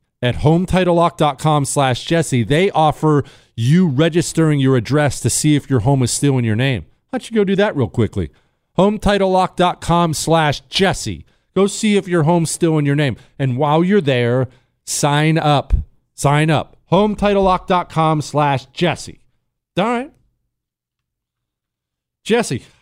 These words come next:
we know Trump's foreign policy was a great success. We know DeSantis has no experience overseas yet. If DeSantis, if DeSantis wins the nomination,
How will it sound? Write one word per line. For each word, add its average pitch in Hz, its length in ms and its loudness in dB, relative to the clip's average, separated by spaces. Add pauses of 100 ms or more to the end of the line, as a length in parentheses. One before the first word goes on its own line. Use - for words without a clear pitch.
(540)
we 143 120 -4
know 180 180 0
Trump's 175 440 -6
foreign 170 400 0
policy 131 420 -2
was 110 160 -2
a 107 40 -6
great 113 260 -4
success. - 600 -8 (440)
We 123 80 -2
know 127 180 0
DeSantis 127 680 -2
has 117 200 0
no 120 260 2
experience 117 680 -2
overseas 113 680 -4
yet. 107 300 -6 (420)
If 123 140 -6
DeSantis, 160 840 -4
if 143 140 -2
DeSantis 214 560 -4
wins 165 300 -4
the 156 80 -4
nomination, 127 800 -6